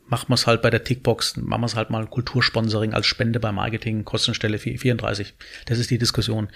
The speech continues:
Und deswegen glaube ich schon, man sollte immer den Mut aufbringen, Unikat-Charakter zu bauen, ähm, als Liebhaberei, mit der Erwartungshaltung, vielleicht gibt's mal irgendjemand, der noch einen drauf,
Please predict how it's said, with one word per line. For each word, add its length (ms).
Und 220
deswegen 340
glaube 220
ich 60
schon, 200
man 140
sollte 240
immer 200
den 140
Mut 140
aufbringen, 480
Unikat-Charakter 760
zu 140
bauen, 500
ähm, 320
als 280
Liebhaberei, 800
mit 180
der 80
Erwartungshaltung, 760
vielleicht 400
gibt's 240
mal 160
irgendjemand, 680
der 100
noch 120
einen 300
drauf, 500